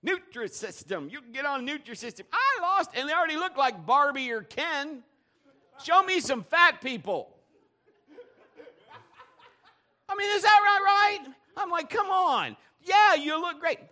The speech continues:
"I took this Lipozene." Now, this isn't even, I don't know where I'm going with that, so I'll get off that. I'm just, oh, well. Here's our second thought. Moving along.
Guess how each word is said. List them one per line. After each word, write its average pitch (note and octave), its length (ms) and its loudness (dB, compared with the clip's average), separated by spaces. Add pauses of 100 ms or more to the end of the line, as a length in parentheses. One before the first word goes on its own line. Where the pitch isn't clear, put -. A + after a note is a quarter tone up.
"I B3 160 -8
took B3 240 -12
this A3 180 -10
Lipozene." D3+ 680 -10 (1600)
Now, D3+ 60 -14
this G3+ 180 -12
isn't C#3+ 160 -12
even, C3+ 200 -12
I C#3 200 -4
don't G#2 220 -12
know G#2 80 -16
where G#2+ 180 -14
I'm G#2 100 -16
going A2 160 -16
with G#2 120 -18
that, A2+ 200 -10
so C#3 80 -8
I'll C3 80 -8
get B2 160 -10
off A2+ 220 -10
that. A2 100 -16
I'm C#3 200 -20
just, - 200 -20 (2500)
oh, C#3 200 -12
well. G2 300 -14 (1200)
Here's F#3+ 200 -10
our F#3+ 100 -2
second E3 400 -6
thought. C3 220 -8
Moving F3+ 300 -10
along. D3 440 -6